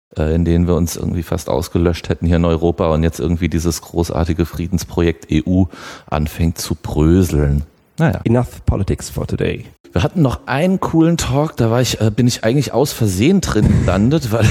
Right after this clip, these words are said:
Speaker 1: ich zu Elasticsearch wollte, war dann aber doch ganz froh, dass ich nicht in Elasticsearch gelandet bin,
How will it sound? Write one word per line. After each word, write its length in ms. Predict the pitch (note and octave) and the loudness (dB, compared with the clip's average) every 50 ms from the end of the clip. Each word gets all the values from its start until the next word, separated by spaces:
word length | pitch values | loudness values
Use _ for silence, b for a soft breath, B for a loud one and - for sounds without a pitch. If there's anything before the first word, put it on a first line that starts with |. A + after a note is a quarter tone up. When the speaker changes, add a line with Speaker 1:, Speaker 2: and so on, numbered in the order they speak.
| - | 4
Speaker 1:
ich 200 | A#2 - - - | 2 2 0 0
zu 120 | - - C3 | -2 0 0
Elasticsearch 920 | - G2 G2 A2 - - - G#2+ - - - - A2 A2 C3+ D3 - - - | 2 2 2 0 0 0 -2 -2 -2 -2 -2 0 2 2 0 0 -2 -2 0
wollte, 320 | F#2+ F#2 F2+ F2 A2 F2 | 0 0 2 0 0 0
war 140 | E2+ F#2 G2+ | 0 0 0
dann 140 | G2 G2 F#2+ | 0 2 2
aber 180 | F#2+ F#2 F2 | 2 0 0
doch 180 | E2+ G2+ - - | 0 -2 -4 -2
ganz 200 | - G#2 G2 - | -2 -2 -2 0
froh, 140 | - - G#2 | 0 0 0
dass 140 | G2+ F#2 | 2 0
ich 80 | - - | 0 0
nicht 140 | A2 G#2+ A2+ | -2 0 0
in 120 | F2+ G#2+ | 2 2
Elasticsearch 720 | G#2+ F#2+ F#2 G2+ - - - G2 - - - F#2 G2 - - | 2 2 0 0 -2 -4 -8 -8 -6 -2 0 0 0 -2 -2
gelandet 460 | - G2 F#2+ F#2+ F#2+ F#2+ F#2+ - - | -2 0 0 2 0 0 -2 -4 0
bin, 220 | - G2+ G2+ G2 | 0 2 2 2